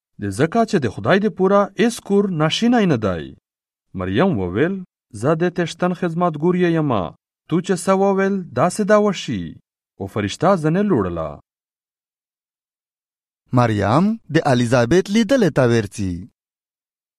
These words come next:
Speaker 1: څه وخت د ورستې مریم راونه شوله او په بیړه یوشار ته چې د یهودیې په غرنۍ سیمه کې و، لوړه.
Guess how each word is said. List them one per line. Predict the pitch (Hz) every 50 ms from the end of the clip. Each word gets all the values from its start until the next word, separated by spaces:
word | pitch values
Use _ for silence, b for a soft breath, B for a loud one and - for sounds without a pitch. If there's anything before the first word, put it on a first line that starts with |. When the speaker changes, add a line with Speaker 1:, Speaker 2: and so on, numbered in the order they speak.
| _ _ _ _ _ _ _ _ _ _ _ _ _ _ _ _ _ _ _ _ _ _ -
Speaker 1:
څه | - - 180 202 214
وخت | 180 170 175 165 151
د | 135 117 101
ورستې | 101 147 160 - - 156 160 151 113
مریم | 98 92 95 131 165 180 175
راونه | 123 98 92 92 101 120 143
شوله | 139 - - 147 147 143 143 147 151 147 - _ _ _ _ -
او | 107 107 104
په | 120 110 110
بیړه | 127 190 214 220 190 139
یوشار | 117 104 - 147 175 202 202 202 -
ته | 170 175 190 202 196 196 _ _
چې | - 156
د | - 107 107 113
یهودیې | 113 107 110 104 107 151 208 214
په | 214 202 151
غرنۍ | 143 117 107 127 202 240 233 -
سیمه | 185 135 107 95
کې | - - 95
و، | 90 92 113 147 165 175 170 156 - 156
لوړه. | 180 208 147 101 87 85